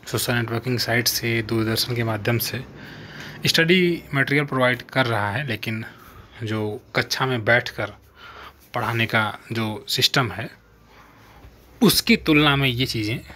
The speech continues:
नाकाफ़ी हैं। विभाग को निर्देश दिया गया है, जल्द ही समीक्षा करके यह निर्णय ले लिया जाएगा। उम्मीद है कि सितंबर के, मतलब, शुरुआत यानी पहले सितंबर से ही या उसी के आसपास से विद्यालय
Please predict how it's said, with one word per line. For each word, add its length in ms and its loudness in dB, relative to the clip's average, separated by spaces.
नाकाफ़ी 480 -4
हैं। 220 -16
विभाग 220 6
को 140 2
निर्देश 360 4
दिया 220 4
गया 220 4
है, 160 4
जल्द 260 4
ही 120 2
समीक्षा 480 0
करके 380 -4
यह 100 2
निर्णय 360 0
ले 200 6
लिया 180 4
जाएगा। 300 4
उम्मीद 380 2
है 180 2
कि 100 -4
सितंबर 480 2
के, 200 2
मतलब, 600 2
शुरुआत 460 2
यानी 160 2
पहले 260 0
सितंबर 360 0
से 200 0
ही 180 -4
या 40 -2
उसी 200 2
के 100 0
आसपास 380 2
से 220 -6
विद्यालय 500 2